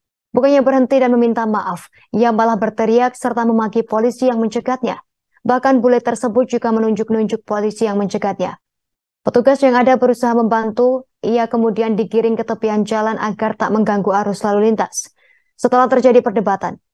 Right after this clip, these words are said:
bule tersebut kemudian melanjutkan perjalanannya.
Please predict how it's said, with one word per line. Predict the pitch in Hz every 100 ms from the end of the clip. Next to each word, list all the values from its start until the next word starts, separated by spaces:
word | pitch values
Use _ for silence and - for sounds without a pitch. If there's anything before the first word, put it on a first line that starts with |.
| _ -
bule | 214 208
tersebut | 220 220 220 262
kemudian | 254 233 240
melanjutkan | 233 233 220 226 - 214 208
perjalanannya. | 208 190 208 196 196 175